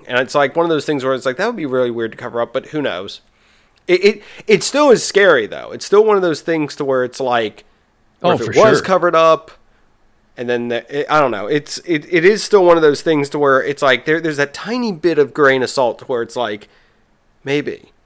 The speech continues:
Speaker 1: Maybe.
Speaker 2: Well, you know, it, it's not unlike any of these. Like, think, yeah, Bigfoot, for example. Uh, the idea of it is, is, uh, pretty scary, but, you know, it's not that big of a deal. But if you run into one,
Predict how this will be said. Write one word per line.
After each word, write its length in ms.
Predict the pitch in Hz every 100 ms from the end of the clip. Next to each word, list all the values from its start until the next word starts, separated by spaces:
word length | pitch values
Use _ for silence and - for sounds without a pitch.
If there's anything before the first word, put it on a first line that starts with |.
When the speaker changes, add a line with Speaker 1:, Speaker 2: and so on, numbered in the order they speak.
| _ _ _ _ _ _ _
Speaker 1:
Maybe. 260 | 110 101 -
Speaker 2:
Well, 140 | 202
you 120 | 180 175
know, 120 | 135
it, 120 | 127 -
it's 180 | 147 175
not 200 | 180 147
unlike 320 | 135 120 -
any 240 | 151 165
of 60 | 92
these. 220 | 90 -
Like, 140 | 113 - _
think, 480 | 85 - 127 - - _ _ _ _ _ _
yeah, 100 | 120
Bigfoot, 540 | 117 151 - - -
for 100 | - 98
example. 520 | 95 98 - 90 - _ - _ _ -
Uh, 320 | 107 104 101
the 160 | 123 123
idea 380 | 131 117 151 139
of 160 | 113
it 120 | 110 101
is, 480 | 104 104 95 - - _ _ _ _ -
is, 340 | 101 95 98
uh, 400 | 101 95 92 90 92 _ _ _ _ _ _ _ _ _ _ - -
pretty 240 | 240 175
scary, 520 | - - 123 107 104
but, 180 | 107 -
you 140 | 170
know, 80 | 160
it's 220 | 147 143 151
not 140 | 131
that 180 | 123 110
big 160 | 123
of 80 | 104
a 40 | 92
deal. 400 | 123 110 92 - _ _ _ _ _ _ 113
But 140 | 127
if 80 | 117
you 100 | 113
run 180 | 110 143
into 180 | 151 104
one, 340 | 92 92